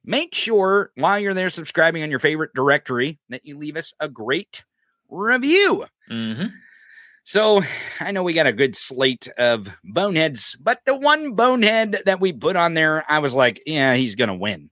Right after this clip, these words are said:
Speaker 2: Oh, one hundred percent.
Speaker 1: Now, this, th-, th-, full disclosure, we did the bonehead poll a little early this week, so, uh, some people that you think would be on the list didn't make
Speaker 2: Mm-hmm.
Speaker 1: it on the list 'cause it hadn't broke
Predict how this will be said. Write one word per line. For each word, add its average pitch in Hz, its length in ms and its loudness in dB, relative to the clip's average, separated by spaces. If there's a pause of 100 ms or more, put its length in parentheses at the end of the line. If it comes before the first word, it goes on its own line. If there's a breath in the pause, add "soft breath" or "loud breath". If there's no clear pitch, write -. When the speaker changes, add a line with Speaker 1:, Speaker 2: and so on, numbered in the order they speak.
Speaker 2:
Oh, 101 340 2
one 123 240 0
hundred 110 200 -2
percent. 87 440 -12
Speaker 1:
Now, 208 220 4
this, 285 320 0
th-, 214 220 -6
th-, 202 220 -6
full 294 220 0
disclosure, 165 640 2
we 135 200 -6
did 170 220 -6
the 139 80 -8
bonehead 127 460 0
poll 127 280 0
a - 20 -2
little 139 180 4
early 165 320 4
this 160 260 2
week, 151 280 -2
so, 139 360 2
uh, - 40 0 (840 soft breath)
some 233 380 0
people 214 260 0
that 180 140 2
you 139 120 -2
think 190 360 -4
would 160 220 -6
be 190 180 -2
on 202 200 2
the 185 60 -2
list 185 320 4
didn't 180 200 -2
make 196 160 0
Speaker 2:
Mm-hmm. - 80 -2
Speaker 1:
it 190 80 2
on 185 140 2
the 170 60 -4
list 170 320 2
'cause 127 160 -8
it 120 60 -10
hadn't 156 340 -2
broke 165 360 2